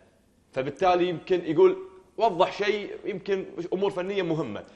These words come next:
يقول: أنا في الدوري لعبت مع أودينيزي وليتشي وكالياري، كلهم ينتظروني في مناطقهم،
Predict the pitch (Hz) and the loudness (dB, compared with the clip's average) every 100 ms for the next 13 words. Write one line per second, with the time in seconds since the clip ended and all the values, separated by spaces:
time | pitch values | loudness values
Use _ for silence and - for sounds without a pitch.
0 | - - 151 233 226 208 175 190 214 175 | -20 -6 2 6 6 4 2 4 4 4
1 | 175 190 175 175 175 151 165 139 95 92 | 2 -2 -6 -6 -6 -4 -2 -4 -6 -14
2 | - 117 160 165 165 - 120 98 92 95 | -14 -6 -4 -4 -6 -6 -8 -8 -10 -12
3 | - _ _ - 254 262 214 185 175 202 | -18 _ _ -2 0 2 0 0 -2 0
4 | 214 202 147 135 120 127 - | 0 0 -6 -6 -8 -10 -16